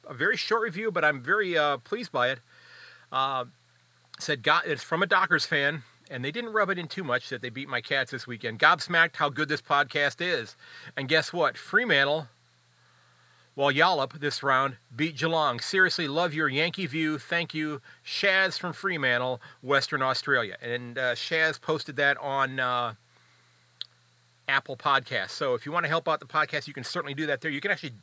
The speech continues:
go to Apple Podcasts to leave a review right through my website as well. And if you, if you enjoy the show, and maybe you haven't listened to a lot of the interviews that I've done,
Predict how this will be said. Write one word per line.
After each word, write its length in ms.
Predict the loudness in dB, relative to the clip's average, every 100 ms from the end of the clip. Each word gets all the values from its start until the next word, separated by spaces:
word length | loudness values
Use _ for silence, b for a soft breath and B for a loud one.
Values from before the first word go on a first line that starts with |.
| _ _ -20 0
go 180 | 2 4
to 120 | 2
Apple 220 | -2 -4
Podcasts 420 | -4 -4 -2 -6
to 100 | -6
leave 240 | -10 -10 -6
a 40 |
review 420 | -6 -4 -6 -6 B B -10
right 300 | 2 2 2
through 220 | -6 -2
my 140 | 0 2
website 520 | 2 0 0 -2 -2
as 200 | -4 -4
well. 280 | 0 0 -2
And 80 | -8
if 120 | -12
you, 80 | -12
if 140 | -8
you 60 | -8
enjoy 320 | -4 0 0
the 60 | -2
show, 340 | 0 0 0 B B B
and 100 | -4
maybe 180 | -2 -2
you 60 | 2
haven't 260 | 2 2
listened 260 | -4 -4 -6
to 80 | 0
a 20 |
lot 180 | 4 4
of 60 |
the 80 | 4
interviews 320 | 0 -2 -4
that 80 | 0
I've 140 | 0
done, 220 | 2 0